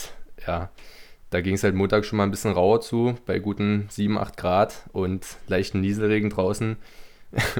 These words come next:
Wird halt zur Erwärmung, werden Runden und Blocks gelaufen,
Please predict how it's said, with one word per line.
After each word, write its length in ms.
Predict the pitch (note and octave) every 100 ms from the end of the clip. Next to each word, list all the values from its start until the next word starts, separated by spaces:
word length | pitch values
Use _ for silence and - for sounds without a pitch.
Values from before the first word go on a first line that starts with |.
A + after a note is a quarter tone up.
| -
Wird 200 | C3+ -
halt 140 | B2+
zur 140 | - G#2+
Erwärmung, 520 | F#2+ F#2 A2 A#2 G#2
werden 160 | G2+
Runden 260 | G2+ A2 A#2
und 120 | A2+
Blocks 260 | G#2 G#2+ -
gelaufen, 480 | G2+ G#2 A2 B2